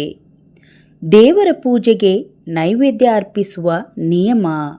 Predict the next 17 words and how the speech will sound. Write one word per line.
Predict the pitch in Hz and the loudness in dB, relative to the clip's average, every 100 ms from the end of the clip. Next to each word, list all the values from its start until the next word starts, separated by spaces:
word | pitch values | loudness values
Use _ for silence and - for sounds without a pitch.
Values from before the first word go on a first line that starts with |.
| _ _ _ _ _ _ _ | _ _ _ _ _ _ _
ದೇವದೇವತೆಗಳಿಗೆ | 156 208 277 381 233 220 226 240 233 208 196 170 170 285 180 | 2 4 4 2 2 2 2 0 0 0 0 0 -4 -6 -8
ನೈವೇದ್ಯವನ್ನು | 160 165 185 254 233 247 220 208 202 196 | -4 -4 -2 -2 0 0 0 -2 -4 -4
ತಯಾರಿಸಲು | 170 165 196 214 202 190 185 | -2 -2 -2 -2 -2 -4 -2
ಮತ್ತು | 175 170 170 - - | -6 -6 -8 -8 -10
ಅರ್ಪಿಸಲು | 156 _ 262 269 226 185 311 _ _ _ - | -10 _ 2 2 2 -2 -6 _ _ _ -12
ಸರಿಯಾದ | - 190 180 220 269 269 | -4 -2 0 0 0 0
ಮಾರ್ಗ | 240 196 180 185 175 | 0 -2 -2 -2 -2
ಯಾವುದು | 170 165 165 220 - _ - | -2 -4 -4 -8 -8 _ -8
ಮತ್ತು | 208 208 220 262 - _ _ - | -8 -2 -2 -2 -10 _ _ -4
ನೀವು | 196 269 285 202 285 196 | 0 2 0 -2 -6 -4
ಯಾವ | 160 170 262 302 | -4 -2 -2 0
ನಿಯಮಗಳನ್ನು | 226 180 208 262 277 233 214 208 196 220 _ | 0 -2 0 0 0 0 -2 -2 -4 -10 _
ನೆನಪಿನಲ್ಲಿಟ್ಟುಕೊಳ್ಳಬೇಕು | - 156 170 202 262 269 269 240 233 214 208 196 185 175 170 - 175 | -8 -4 -4 0 0 2 0 -2 -4 -6 -2 0 0 -2 -8 -8 -8
ಎಂಬುದು | 160 160 247 220 247 - _ _ _ _ _ | -6 -4 -2 -2 -4 -10 _ _ _ _ _
ಬಹಳ | 139 160 151 151 247 311 | -6 -6 -4 -4 -2 0
ಮುಖ್ಯ, | 240 - 190 | 0 -2 -6
ಗೊತ್ತಾ? | 160 165 - | -4 -6 -4